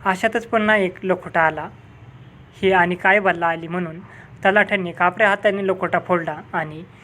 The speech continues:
एक हात तोंडाला लावून सगळ्या चावडीला उद्देशून ते म्हणाले, "आता आणि वरनं आले, वांढरं नकोत, गाढवं कळवा, थोतेच्या," असं म्हणत पाटलांनी आपल्या कपाळाला हात लावला.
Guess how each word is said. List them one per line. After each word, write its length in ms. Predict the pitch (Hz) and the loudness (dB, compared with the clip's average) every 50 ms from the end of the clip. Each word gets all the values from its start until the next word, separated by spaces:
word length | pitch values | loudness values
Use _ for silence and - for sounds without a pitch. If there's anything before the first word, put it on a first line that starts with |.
| - - - - - | -20 -20 -20 -12 -4
एक 220 | 185 196 214 208 - | 0 0 0 0 0
हात 140 | 180 185 185 - 208 | -2 -2 0 0 0
तोंडाला 360 | 190 190 185 185 180 185 185 | 0 2 2 2 4 4 4
लावून 320 | 190 180 170 165 160 170 - - | 4 4 2 0 -4 -10 -16 -12
सगळ्या 320 | - - 190 180 185 180 | -6 -4 0 0 0 0
चावडीला 420 | 180 - 180 180 175 175 175 175 175 | 2 2 0 0 0 0 0 0 0
उद्देशून 440 | 175 175 170 175 175 - 170 170 | -2 -2 -4 -6 -6 -6 -10 -8
ते 120 | 170 175 170 | -6 -4 -2
म्हणाले, 440 | 175 175 180 180 185 180 175 165 165 180 - - - - - | -2 0 2 2 2 2 0 -4 -8 -12 -18 -20 -18 -8 -2
"आता 260 | 180 175 175 - 208 | -2 -2 0 2 2
आणि 300 | 214 247 220 196 190 196 | 2 2 0 -2 -2 0
वरनं 340 | 196 196 202 208 208 214 214 | 0 2 2 2 2 2 4
आले, 360 | 202 190 175 165 156 165 185 - - _ - - | 4 2 2 -2 -8 -14 -16 -18 -20 _ -14 -6
वांढरं 400 | 196 175 170 175 175 185 185 185 | -2 2 2 2 2 2 0 -2
नकोत, 300 | 190 190 185 - 180 165 - - - - - 196 | -2 -4 -6 -4 -6 -6 -8 -10 -18 -14 -8 -2
गाढवं 280 | 165 165 170 170 175 175 | 0 0 0 0 -2 -4
कळवा, 380 | - 180 175 160 160 156 170 - - - - - - - - - - - - | -2 -2 -2 -2 -4 -6 -10 -10 -14 -20 -20 -20 -20 -20 -20 -20 -20 -10 -2
थोतेच्या," 480 | 208 214 208 208 190 180 - 175 160 - - - | 0 0 2 2 0 0 0 -4 -8 -6 -4 -6
असं 200 | 170 - - 185 | -6 -4 -2 -2
म्हणत 220 | 180 180 185 185 | 0 0 0 0
पाटलांनी 540 | 180 - 185 175 180 185 170 165 160 160 170 208 - - - - - - - | 0 2 0 0 2 0 -4 -4 -4 -10 -16 -18 -20 -20 -20 -20 -20 -8 -4
आपल्या 280 | 190 185 190 202 202 196 | -4 -2 0 2 2 2
कपाळाला 480 | - 208 202 - 208 202 196 180 170 151 | 2 2 2 4 4 4 6 4 2 0
हात 160 | - 180 185 180 | 0 0 -2 -2
लावला. 400 | 175 170 165 165 165 165 160 165 | -2 -4 -4 -4 -4 -6 -8 -10